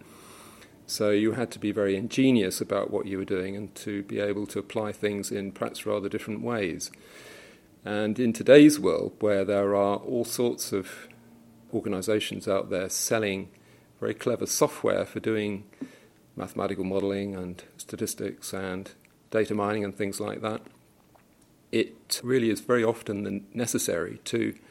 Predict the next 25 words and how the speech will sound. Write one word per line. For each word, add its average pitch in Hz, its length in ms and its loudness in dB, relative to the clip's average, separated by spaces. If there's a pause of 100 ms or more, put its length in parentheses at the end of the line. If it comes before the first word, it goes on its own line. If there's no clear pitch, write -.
(680)
think 135 240 0
a 117 60 0
bit 107 120 4
outside 104 460 -2
the 98 40 -6
box - 440 -2
as 98 120 -4
to 104 120 -10
how 101 160 -6
you're 98 120 -6
going 98 200 -6
to 95 80 -10
apply 104 360 -8
those 95 280 -8
tools. - 420 -10 (480)
And 113 100 -2
I 113 60 0
think 113 280 0
that 113 200 0 (260)
really 104 220 0
does 101 320 -2
then 98 240 -6
give 92 160 -6
the 95 80 -10
mathematician 95 800 -6